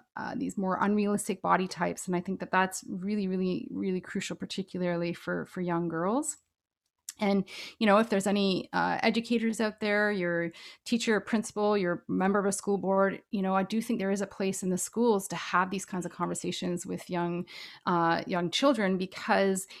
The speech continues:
it is so prevalent, it is so pervasive, and especially now, right? We may well be in, in, you know, in a totally new era, uh, where it is more likely to have,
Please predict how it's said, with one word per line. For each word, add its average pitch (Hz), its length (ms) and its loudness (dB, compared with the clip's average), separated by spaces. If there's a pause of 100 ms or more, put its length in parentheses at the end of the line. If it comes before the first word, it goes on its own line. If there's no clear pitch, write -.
it 208 100 2
is 202 140 2
so 208 240 4
prevalent, 175 480 -2
it 180 40 -2
is 185 100 -4
so - 160 -2
pervasive, 190 580 0 (300)
and 220 80 4
especially 220 880 0
now, 185 500 2 (300)
right? 233 280 4
We 262 160 8
may 262 280 8
well 220 260 4
be 190 280 0
in, 202 280 -2
in, 196 400 -2
you 196 140 0
know, 190 240 0
in 196 180 0
a 190 200 2 (120)
totally 247 380 4
new 233 180 6
era, 185 460 0 (440)
uh, 185 320 6
where 202 500 4
it 208 120 0
is 247 180 6
more 196 240 4
likely 175 400 0
to - 140 -8
have, 170 520 -4